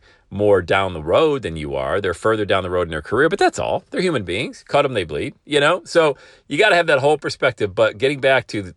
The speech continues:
the reason for this podcast <laughs> and running in the lawn mowing shoes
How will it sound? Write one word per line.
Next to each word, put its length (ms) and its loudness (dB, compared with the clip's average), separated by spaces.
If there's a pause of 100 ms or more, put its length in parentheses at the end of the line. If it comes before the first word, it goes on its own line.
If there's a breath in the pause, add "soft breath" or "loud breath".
(140)
the 100 -8
reason 260 -6
for 80 -8
this 160 -2
podcast 720 0
<laughs> 20 -4
and 180 -6
running 400 -2 (400 loud breath)
in 120 -2
the 80 2
lawn 280 0
mowing 240 -4
shoes 420 -4